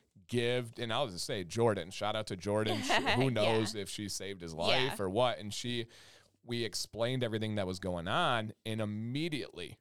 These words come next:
Speaker 1: she called it.
Speaker 2: Yeah.
Speaker 1: Immediately, and she was right.
Speaker 2: Yep.
Speaker 1: And we had been seeing a pediatrician, uh, time after time. "Nope, nothing, nothing, nothing." We explained it to her.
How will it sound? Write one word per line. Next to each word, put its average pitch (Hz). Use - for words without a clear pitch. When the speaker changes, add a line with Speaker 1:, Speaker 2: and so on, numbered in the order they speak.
Speaker 1:
she -
called 73
it. -
Speaker 2:
Yeah. 196
Speaker 1:
Immediately, 151
and 113
she -
was 101
right. 92
Speaker 2:
Yep. 175
Speaker 1:
And 117
we 135
had 156
been 151
seeing 139
a 117
pediatrician, 113
uh, -
time 147
after 110
time. 127
"Nope, 160
nothing, 143
nothing, 143
nothing." 139
We 110
explained 135
it 131
to 131
her. 156